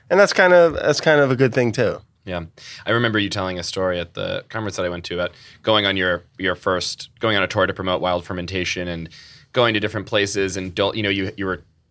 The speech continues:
Speaker 2: trucking around some buckets of sauerkraut that had gone for many
Speaker 1: <laughs>
Speaker 2: weeks and was really potent and, and, you know, giving some to people and then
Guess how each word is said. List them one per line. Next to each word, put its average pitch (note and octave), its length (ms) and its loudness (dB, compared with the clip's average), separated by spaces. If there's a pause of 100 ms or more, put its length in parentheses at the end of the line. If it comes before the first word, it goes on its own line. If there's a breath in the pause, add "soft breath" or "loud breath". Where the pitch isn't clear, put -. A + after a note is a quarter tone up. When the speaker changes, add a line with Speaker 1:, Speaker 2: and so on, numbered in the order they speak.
(340)
Speaker 2:
trucking G#2+ 300 0
around F#2+ 240 2
some F#2+ 160 -8
buckets F#2 360 -2
of F#2 80 -6
sauerkraut F#2 640 -2
that F2 100 -10
had F2 80 -14
gone F#2 320 -2
for F2+ 220 -4
many G2 380 -4
Speaker 1:
<laughs> G2 140 -8
Speaker 2:
weeks G#2 340 -6
and F#2 80 -6
was F2 120 -8
really F#2+ 140 -4
potent G2+ 720 -6
and, F2 240 -6 (680 loud breath)
and, F2+ 360 -4 (180)
you A2 100 -4
know, F2 200 0 (160)
giving C3 260 0
some A2 360 0
to G2+ 280 0 (100)
people G#2+ 280 -2
and G2 100 -2
then F#2+ 180 -6